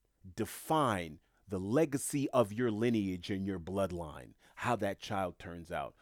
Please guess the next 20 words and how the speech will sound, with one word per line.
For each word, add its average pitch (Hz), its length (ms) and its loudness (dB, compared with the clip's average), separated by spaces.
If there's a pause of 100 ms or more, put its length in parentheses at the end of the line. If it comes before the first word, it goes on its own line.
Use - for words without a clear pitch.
(140)
and 85 160 -8
what 110 160 -4
kind 107 220 -2
of - 120 -12
children 92 520 -4
they 101 160 0
have, 85 360 -2
if 87 160 -12
any, 85 280 -8 (180)
and 92 160 -4
the 87 60 -6
situations 98 720 -4
that 92 220 -6
those 98 240 -6
children 90 440 -8
are 85 60 -6
born 82 380 -8
into. 78 320 -14 (500)
That's 190 360 2
how 151 240 -2